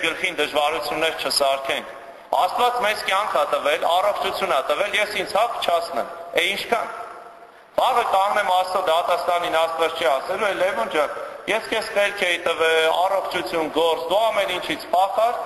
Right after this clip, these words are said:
քեզ վնասեցի, է, ես մեղավոր եմ ըտել»։ Մենք եկեք մեր ձեռքով, ինչը մեր ուժերից ա կախված, մենք կարանք անենք, դա ձգտենք անենք։ Կողքից դժվարություն կգա,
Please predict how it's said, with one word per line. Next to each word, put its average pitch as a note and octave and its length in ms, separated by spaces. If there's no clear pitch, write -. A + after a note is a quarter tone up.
քեզ A#3 260
վնասեցի, D#3 640
է, E3 180
ես G3+ 240
մեղավոր F3 480
եմ C3+ 160
ըտել»։ - 220
Մենք G3 300
եկեք G3+ 300
մեր F#3+ 240
ձեռքով, D#3+ 600
ինչը G3+ 240
մեր D#3+ 160
ուժերից D3+ 420
ա C3+ 80
կախված, B2 500
մենք D3+ 200
կարանք C#3+ 440
անենք, A2+ 340
դա D#3 140
ձգտենք D3+ 520
անենք։ B2+ 360
Կողքից F#3 480
դժվարություն E3+ 720
կգա, G3 260